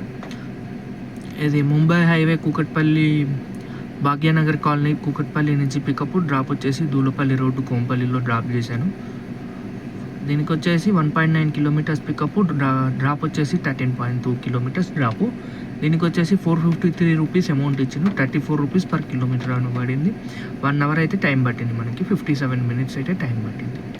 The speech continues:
ఈ రైడ్కి. ఇప్పుడు వచ్చేసి టోటల్ వచ్చేసి కౌంట్ చేసుకుందాం మనం. క్యాలిక్యులేటర్ ఓపెన్.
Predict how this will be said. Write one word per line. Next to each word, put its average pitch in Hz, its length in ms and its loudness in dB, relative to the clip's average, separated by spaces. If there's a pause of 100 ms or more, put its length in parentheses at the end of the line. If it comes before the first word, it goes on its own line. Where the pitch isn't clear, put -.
(440)
ఈ - 20 0
రైడ్కి. 113 420 -4 (2250)
ఇప్పుడు 156 200 0
వచ్చేసి 170 320 2 (100)
టోటల్ 151 280 -2
వచ్చేసి 160 300 -2
కౌంట్ 127 260 -2
చేసుకుందాం 120 460 -4
మనం. 139 220 2 (3500)
క్యాలిక్యులేటర్ 151 1300 -4
ఓపెన్. 147 640 -2